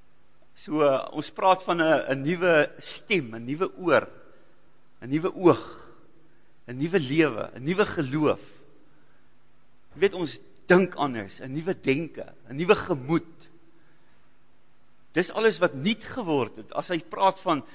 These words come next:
"Kyk, die ou het verbygegaan en het alles nuut geword." Jy weet, dan sluit dit soveel goed in, ek noem maar 'n paar, maar dit sluit soveel dinge in wat nuut geword het,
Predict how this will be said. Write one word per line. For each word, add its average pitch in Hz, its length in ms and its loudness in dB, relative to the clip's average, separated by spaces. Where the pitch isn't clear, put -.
"Kyk, 226 220 0
die 190 100 -2
ou 226 140 4
het 208 120 0
verbygegaan 185 600 4
en 156 80 2
het - 60 -8
alles 151 280 0
nuut 175 240 -4
geword." 107 480 -10
Jy 131 80 -4
weet, 165 100 2
dan 156 120 2
sluit 214 280 -2
dit 202 140 4
soveel 240 520 2
goed 170 260 -2
in, 98 160 -2
ek 139 180 -8
noem 165 140 -2
maar 175 180 0
'n - 100 -6
paar, 113 300 -4
maar 147 100 0
dit 156 100 -4
sluit 214 220 0
soveel 254 420 -2
dinge 165 340 4
in 135 340 -4
wat 143 200 4
nuut 151 280 -2
geword 143 540 2
het, 104 160 -4